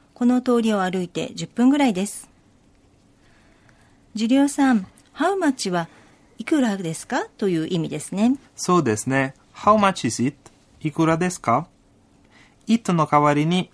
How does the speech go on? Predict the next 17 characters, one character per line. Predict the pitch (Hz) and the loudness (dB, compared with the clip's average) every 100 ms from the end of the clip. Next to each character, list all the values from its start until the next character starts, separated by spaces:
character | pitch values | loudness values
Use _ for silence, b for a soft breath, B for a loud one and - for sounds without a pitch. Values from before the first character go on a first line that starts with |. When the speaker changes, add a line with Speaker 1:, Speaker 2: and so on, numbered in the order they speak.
| - | -10
Speaker 2:
知 | - - | -6 -2
り | 160 175 | 0 2
た | 196 | 0
い | 190 | 0
こ | 156 | -2
と | 147 151 165 - _ | -4 -4 -4 -6 _
を | 175 196 - - | -2 -2 -2 -4
言 | 147 | 0
え | 139 | 0
ば | 120 | 0
い | 120 | -2
い | |
で | 101 107 | -2 -6
す。 | - - _ _ _ b b - | -10 -18 _ _ _ b b -4
今 | 202 190 | 2 2
日 | |
の | 151 135 127 | 4 0 -2